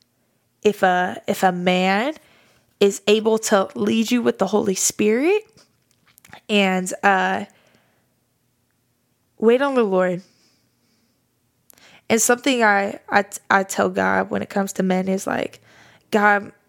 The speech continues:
it, I, I trust you that if it's meant to be, you'll put it, you'll put me on his heart." And, uh, if he really does talk to you, <laughs> you'll, you'll tell him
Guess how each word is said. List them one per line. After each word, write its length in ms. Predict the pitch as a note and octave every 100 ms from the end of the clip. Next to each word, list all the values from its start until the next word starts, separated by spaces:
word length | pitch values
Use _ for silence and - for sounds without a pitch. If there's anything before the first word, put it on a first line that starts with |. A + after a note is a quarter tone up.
| _ _ -
it, 200 | - _ _ _ _ _
I, 160 | - G#3 -
I 100 | G3+
trust 580 | G3 - - G3+ - -
you 420 | G3 G3+ A3 D4 - _ _ _ _ _ _ _ G#3+
that 260 | G3+ G3
if 160 | G3+ G3+
it's 180 | F#3+ G3
meant 200 | G3 -
to 100 | G3+
be, 240 | G3 F3+
you'll 180 | F#3 F#3
put 280 | F#3+ G3 F3+
it, 200 | - _
you'll 220 | G3 A3
put 280 | A3 - A3+
me 160 | G3 F#3
on 200 | F3+ F3
his 220 | F#3+ F3+
heart." 360 | - - - - _ _ _ _ _ _ _ _ _ _ _ _ _ _ _ _ - - -
And, 480 | G#3 G3 F#3 F3+ - -
uh, 380 | F#3+ G#2 D#2+ - - _ _ _ _ _ _ _
if 140 | - G#3+
he 140 | B3
really 320 | G#3+ B3 C4
does 280 | A#3 A3 A3
talk 320 | - - - -
to 120 | F3+
you, 220 | E3+ E3+ - A3 C4 - _
<laughs> 540 | _ _ _ _ _ -
you'll, 220 | G#3+ G3 - G#3+ -
you'll 260 | - A3+ D#4+
tell 220 | D#4 G#3
him 300 | F3+ G3+ G#3